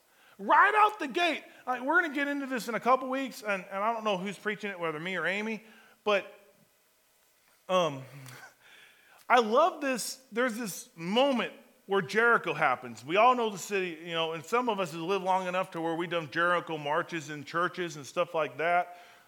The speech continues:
Um, but the Israelites went around, um, Jericho, and they kept going around Jericho. And on the last day, they let out a shout, and the walls came tumbling down. They didn't even have to raise a sword.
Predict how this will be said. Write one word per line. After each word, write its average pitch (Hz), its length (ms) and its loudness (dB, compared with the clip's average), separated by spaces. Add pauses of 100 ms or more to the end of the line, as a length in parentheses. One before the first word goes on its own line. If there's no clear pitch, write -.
(140)
Um, 135 380 0 (1300)
but 175 440 2 (240)
the 180 160 -2
Israelites 202 540 4
went 196 160 0
around, 196 480 2 (1300)
um, 143 400 -2 (100)
Jericho, 190 600 0 (960)
and 170 180 -2
they 160 60 2
kept 165 380 -4
going 185 280 2
around 175 260 0
Jericho. 156 500 2
And 143 120 -6
on 147 200 -4
the 131 80 -6
last 175 420 4
day, 180 160 2
they 165 80 0
let 165 180 4
out 170 300 2
a 123 40 -8
shout, 180 500 2
and 147 80 -10
the 135 60 -2
walls 170 400 2
came 156 160 -4
tumbling 165 460 -2
down. 165 160 0
They 175 80 0
didn't 214 120 -2
even 196 80 0
have 170 100 -2
to 151 60 -4
raise 147 240 -2
a 120 60 -12
sword. 101 400 -12